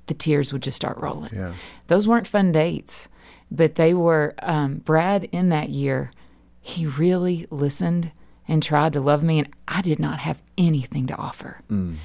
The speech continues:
Speaker 1: I was depressed. I was anxious. I would go on run. I mean, I literally, my,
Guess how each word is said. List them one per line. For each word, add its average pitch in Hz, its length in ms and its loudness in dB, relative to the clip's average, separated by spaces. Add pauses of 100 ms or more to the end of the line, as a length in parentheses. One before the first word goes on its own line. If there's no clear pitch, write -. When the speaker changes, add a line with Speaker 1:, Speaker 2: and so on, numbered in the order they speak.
(260)
Speaker 1:
I 160 120 4
was 151 400 2 (160)
depressed. 147 760 -4
I 135 60 0
was 139 200 -2 (140)
anxious. 180 640 -2 (300)
I 147 100 0
would 151 220 0
go 160 100 2
on 165 220 2
run. 147 200 0
I 156 60 -2
mean, 147 160 -2
I 135 80 -2
literally, 156 500 2
my, 131 160 -4